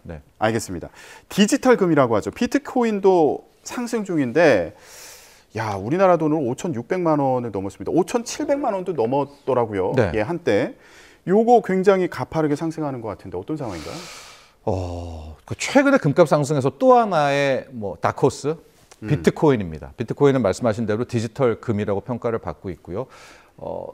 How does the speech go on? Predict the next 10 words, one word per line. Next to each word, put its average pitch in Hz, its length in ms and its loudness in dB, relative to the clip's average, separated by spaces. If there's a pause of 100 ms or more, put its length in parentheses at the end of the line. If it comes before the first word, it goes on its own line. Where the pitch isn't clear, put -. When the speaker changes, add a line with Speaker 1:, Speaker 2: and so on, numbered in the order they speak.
(140)
Speaker 1:
뭐 143 160 -8
인정하건 185 680 4
안 123 160 0
하건 143 280 2
간에 120 300 0
비트코인을 131 920 -2
옹호하시는 147 640 4
분들은 107 500 -4 (460)
달러의 202 560 4
대항마 95 600 0